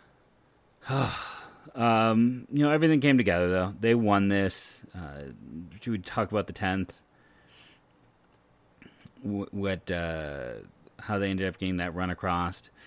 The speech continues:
on both sides. You know, it's, it's Jimenez. He had the line drive double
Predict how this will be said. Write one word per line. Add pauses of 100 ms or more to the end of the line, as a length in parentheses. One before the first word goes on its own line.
(320)
on
both
sides.
You
know,
it's,
it's
Jimenez. (160)
He
had
the
line
drive
double